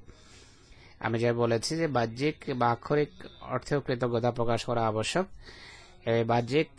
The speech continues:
কৃতজ্ঞতা সেই আকর্ষণীয় সমাজ গঠনের একটি প্রচেষ্টা, যা এই পৃথিবীকেও জান্নাত প্রতিম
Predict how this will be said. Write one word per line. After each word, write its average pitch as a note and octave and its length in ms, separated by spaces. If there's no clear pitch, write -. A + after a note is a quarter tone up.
কৃতজ্ঞতা B2 720
সেই A#2+ 640
আকর্ষণীয় C#3 640
সমাজ B2 520
গঠনের A#2 500
একটি A#2 260
প্রচেষ্টা, A#2 600
যা B2 640
এই B2 180
পৃথিবীকেও C3 720
জান্নাত A#2+ 440
প্রতিম A2+ 500